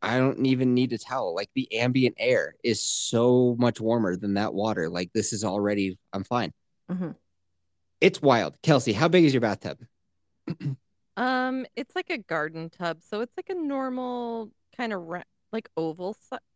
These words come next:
Speaker 3: oval shaped
Speaker 1: Do you think
Speaker 3: tub.
Speaker 1: you could submerge yourself up to, like, them biddies in it?
Speaker 3: Mm,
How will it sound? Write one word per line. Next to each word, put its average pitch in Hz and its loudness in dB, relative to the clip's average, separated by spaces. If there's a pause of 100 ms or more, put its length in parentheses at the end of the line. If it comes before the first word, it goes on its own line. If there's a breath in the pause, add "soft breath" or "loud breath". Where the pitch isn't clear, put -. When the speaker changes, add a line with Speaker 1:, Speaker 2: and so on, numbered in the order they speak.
(200)
Speaker 3:
oval 277 -10
shaped 269 -8 (420)
Speaker 1:
Do 127 -4
you 107 0
think 131 4
Speaker 3:
tub. - 0
Speaker 1:
you 131 6
could 127 2
submerge 107 4
yourself 113 2
up - 0
to, 117 -2
like, 110 0 (360)
them 113 6
biddies 131 4
in 151 6
it? - 0 (840)
Speaker 3:
Mm, 220 -6